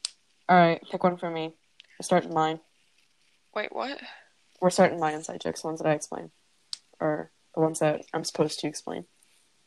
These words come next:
Speaker 1: So pick a number for me,
Speaker 2: Oh.
Speaker 1: I guess.
Speaker 2: Oh.
Speaker 1: <laughs> I don't know.
Speaker 2: Oh, okay. Um. Wow.
Speaker 1: 'Cause I have the list in front of me, so I don't wanna,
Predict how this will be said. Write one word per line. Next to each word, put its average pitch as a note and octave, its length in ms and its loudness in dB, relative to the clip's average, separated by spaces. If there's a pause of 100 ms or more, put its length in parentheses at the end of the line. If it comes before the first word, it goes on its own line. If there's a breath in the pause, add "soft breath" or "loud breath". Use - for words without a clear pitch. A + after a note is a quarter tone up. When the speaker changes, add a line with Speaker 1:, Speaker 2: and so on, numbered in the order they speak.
(960)
Speaker 1:
So F3 100 -4
pick E3+ 160 0
a E3+ 60 0
number D#3+ 400 -2 (640)
for - 320 -8 (1300)
me, D#3 280 -8 (200)
Speaker 2:
Oh. A#3 140 -8 (240)
Speaker 1:
I - 80 -2
guess. D#3 300 -6
Speaker 2:
Oh. - 120 -10
Speaker 1:
<laughs> - 60 4
I G#3 120 8
don't G3+ 160 4
know. A#3+ 400 8 (1200 loud breath)
Speaker 2:
Oh, A3+ 180 -2 (100)
okay. G#3+ 500 4 (2000 loud breath)
Um. G3+ 400 0 (2500 soft breath)
Wow. - 320 -12 (100)
Speaker 1:
'Cause A3 120 0
I A3+ 80 10
have A#3 100 4
the B3+ 60 4
list A#3 180 2
in - 60 -14
front F#3+ 220 4
of F3 60 -2
me, E3 140 0
so E3 220 -2
I F3 100 2
don't F#3+ 200 -6
wanna, E3 260 -6